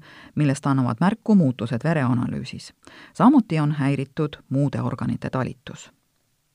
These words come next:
Toitumuslike seisundite kõrval moodustab omaette kategooria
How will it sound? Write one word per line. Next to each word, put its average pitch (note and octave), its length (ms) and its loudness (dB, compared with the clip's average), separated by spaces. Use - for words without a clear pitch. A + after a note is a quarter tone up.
Toitumuslike G#3 580 4
seisundite D#3+ 520 2
kõrval D#3 380 2
moodustab D3 400 0
omaette E3 460 6
kategooria C#3+ 720 0